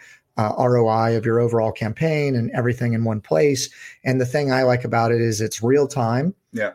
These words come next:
Speaker 1: Uh, so clients can see where they're doing a lot of, a lot of clients, like, bigger clients, like, wanna see what's going on, like, real time.
Speaker 2: Yeah,
Speaker 1: Uh,
Speaker 2: daily or at least
Speaker 1: yeah,
Speaker 2: weekly,
Speaker 1: and so
Speaker 2: yeah.
Speaker 1: you, you, you can save a link and you can always see what's going on now. That's, I think that that's the downside. I,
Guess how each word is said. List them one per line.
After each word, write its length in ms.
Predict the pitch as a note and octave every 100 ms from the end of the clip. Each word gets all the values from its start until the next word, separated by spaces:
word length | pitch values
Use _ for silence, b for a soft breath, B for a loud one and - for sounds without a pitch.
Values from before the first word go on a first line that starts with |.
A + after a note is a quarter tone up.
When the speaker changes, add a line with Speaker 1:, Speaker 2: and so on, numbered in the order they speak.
| _
Speaker 1:
Uh, 200 | B2 A#2 A#2
so 420 | - A#2+ A#2 A#2
clients 380 | - B2 A#2+ -
can 120 | B2
see 220 | - C3
where 220 | A#2+ B2
they're 140 | A#2+ A#2+
doing 160 | A#2
a 60 | A#2+
lot 140 | B2
of, 80 | A#2+
a 120 | C4+
lot 160 | F3 E3
of 80 | C3+
clients, 440 | C#3 B2 B2 -
like, 280 | A#2 A2+ - - -
bigger 180 | B2
clients, 440 | A2+ A#2 A2 A2+ -
like, 140 | A#2+
wanna 180 | - A#2
see 280 | - B2 G#2+ _ -
what's 200 | A#2 A2+
going 180 | - A2+
on, 220 | A2+ A2+
like, 140 | A2+ A2+
real 160 | B2 A#2
time. 380 | A#2+ A2+ A#2 A#2+ B B
Speaker 2:
Yeah, 120 | G#2+ F#2 -
Speaker 1:
Uh, 60 |
Speaker 2:
daily 360 | B2+ A#2 A#2+ G#2+
or 180 | G2 F#2+
at 80 |
least 100 | -
Speaker 1:
yeah, 200 | E3+ C#3
Speaker 2:
weekly, 140 | B2 B2
Speaker 1:
and 120 | B2+
so 100 | C#3
Speaker 2:
yeah. 160 | B2+ B2+
Speaker 1:
you, 60 |
you, 180 | A#2+ C3
you 220 | C3+ B2+ B2
can 160 | B2+
save 300 | B2 C3 A#2+
a 40 | A#2
link 420 | A2+ A2+ A2+ -
and 180 | A#2 A2
you 80 |
can 300 | G#2+ G#2+ G#2 G2+ b b -
always 280 | A#2 A2+
see 120 | - A2+
what's 180 | G#2+
going 200 | - A2
on 260 | G#2 A#2+ C3+
now. 280 | A2 A2 A#2+ b b -
That's, 560 | A#2+ A#2+ A#2+ - - -
I 140 | B2+ A#2+
think 180 | B2+
that 120 | A#2 A#2
that's 240 | A#2 -
the 60 | -
downside. 540 | A2+ A#2+ A#2+ B2 A#2+
I, 140 | A#2+